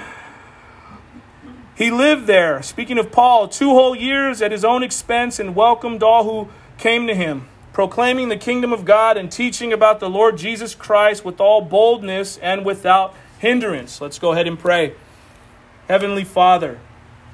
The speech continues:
Lord God, thank you again for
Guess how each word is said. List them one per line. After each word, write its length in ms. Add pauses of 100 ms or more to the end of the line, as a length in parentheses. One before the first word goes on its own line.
(2750)
Lord 220
God, 260
thank 300
you 140
again 360
for 400